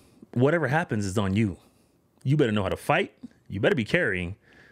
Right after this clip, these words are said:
whether it's, uh, a gun, pepper spray, a knife, something,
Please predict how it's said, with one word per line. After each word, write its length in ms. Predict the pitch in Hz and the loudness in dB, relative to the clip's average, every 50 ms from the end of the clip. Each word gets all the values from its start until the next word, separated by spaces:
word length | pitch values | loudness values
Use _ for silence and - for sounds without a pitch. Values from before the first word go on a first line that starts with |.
| - _ _ | -20 _ _
whether 260 | - 98 110 107 107 | 2 2 4 4 2
it's, 180 | 101 98 - - | 2 0 -2 -6
uh, 460 | - - - - - 104 98 87 87 - | -8 -8 -10 -4 -2 0 0 2 2 0
a 80 | 95 104 | 0 2
gun, 580 | 101 139 143 143 135 135 139 135 135 135 143 - | 2 2 2 2 0 0 0 0 0 -2 -4 0
pepper 280 | - - 156 147 151 143 | 0 0 2 2 0 -4
spray, 640 | - - - 151 139 131 131 131 135 131 131 120 | -4 -2 0 0 2 2 2 2 0 0 0 -2
a 140 | 120 110 98 | -2 -2 0
knife, 480 | 98 113 127 139 143 143 135 - - - _ _ _ | 2 2 2 2 0 -2 -2 -6 -8 -16 _ _ _
something, 480 | - - 180 160 117 - 85 85 92 | -2 0 0 0 0 -2 -2 -4 -6